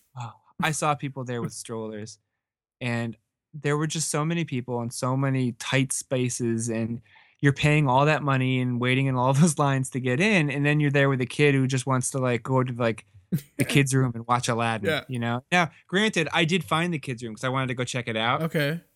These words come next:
Speaker 1: It was nice. Like, there was nobody in there. I walked in, there was one guy in there with his baby,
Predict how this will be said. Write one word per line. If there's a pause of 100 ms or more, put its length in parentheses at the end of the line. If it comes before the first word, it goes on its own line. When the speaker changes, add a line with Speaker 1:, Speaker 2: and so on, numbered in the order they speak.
(360)
Speaker 1:
It
was (420)
nice.
Like,
there (240)
was (100)
nobody
in
there.
I
walked
in,
there
was
one
guy
in
there
with
his
baby,